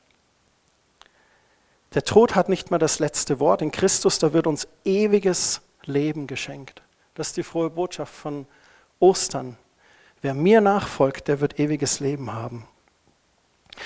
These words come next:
Aber selbst vor unserem Tod hier auf Erden, da ist die Botschaft vom Kreuz ganz kraftvoll und verändert. Kreuz und Auferstehung, das bedeutet für uns Vergebung.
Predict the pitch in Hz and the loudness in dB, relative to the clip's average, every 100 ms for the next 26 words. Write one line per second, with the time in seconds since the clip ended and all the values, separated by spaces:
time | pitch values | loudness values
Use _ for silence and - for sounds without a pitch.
0 | - - 160 151 180 202 - - 226 214 | -14 4 6 10 10 8 4 8 8 10
1 | 185 - 233 226 196 175 - 208 202 165 | 6 6 2 8 8 8 8 6 8 6
2 | 147 160 - 208 - - 175 165 - 170 | 4 2 0 2 4 2 0 -2 6 8
3 | 190 - - 190 196 - - 202 220 - | 8 6 2 2 2 0 0 0 0 -4
4 | - 196 196 180 180 - - 156 160 120 | 0 6 8 8 4 2 2 2 0 -2
5 | - - - - - - 160 208 220 190 | -6 -18 -16 -16 -6 8 12 12 10 2
6 | 165 175 175 - - 165 165 151 - 147 | 4 2 4 0 0 0 0 -2 -4 0
7 | 147 151 - - 165 165 - 147 - 139 | 0 0 -6 -2 -2 -2 -4 -4 -2 -4
8 | 135 113 117 | -4 -8 -14